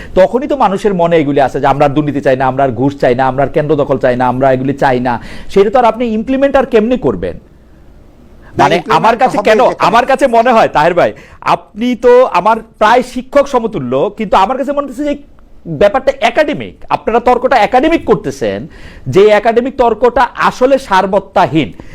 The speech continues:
Speaker 1: দ্বি-, দ্বিতীয় যে জিনিসটা আপনারা বলতেছেন যে পরের সরকার আইসা এটা করবে কিনা, পরের সরকারে তো আসবেন আপনি, আপনি করবেন এটা, আপনি বলেন।
Speaker 2: না, ঠিক আছে, আমি, আমি যদি হই আমি করব,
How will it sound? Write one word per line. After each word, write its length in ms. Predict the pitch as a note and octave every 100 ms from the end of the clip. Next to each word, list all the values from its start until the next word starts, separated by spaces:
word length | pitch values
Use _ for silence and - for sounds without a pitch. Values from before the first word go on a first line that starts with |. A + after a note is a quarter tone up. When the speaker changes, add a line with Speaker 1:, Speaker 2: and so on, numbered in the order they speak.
| - - - -
Speaker 1:
দ্বি-, 160 | G3+ F#3
দ্বিতীয় 400 | G3+ G#3+ C#4+ E4
যে 160 | D4
জিনিসটা 280 | C#4 C4+ C#4+
আপনারা 200 | C4 B3
বলতেছেন 520 | A3 A3+ A#3 A#3 F3
যে 220 | D3 E3 D#3
পরের 460 | - F#3 F#3+ A#3+
সরকার 420 | - A3+ A3 A#3
আইসা 240 | G#3 G3+ G#3
এটা 160 | G3
করবে 280 | F#3 G3 E3
কিনা, 140 | G3+ A3
পরের 220 | C#4 C#4+
সরকারে 320 | C#4+ C#4 C#4
তো 80 | C#4
আসবেন 240 | B3 C4
আপনি, 380 | C#4 D4 G3 C#3 -
আপনি 280 | G#3+ - E4
করবেন 380 | D4+ C4 C#4+ B3+
এটা, 260 | F#3+ - -
আপনি 160 | G3+ A3+
বলেন। 340 | A3+ A3+ G#3 - _ - _ _ _ _ _ - _ - _ -
Speaker 2:
না, 160 | G3 D#3 _ -
ঠিক 140 | G#3+
আছে, 220 | B3 -
আমি, 460 | D#3+ D3+ F#3 G#3+ A3 - _ _ _ _ _ -
আমি 240 | C#3 E3 G#3+
যদি 220 | A#3 A#3
হই 220 | A3 A3
আমি 200 | G#3 F3
করব, 500 | - F#3 E3+ D#3+ G3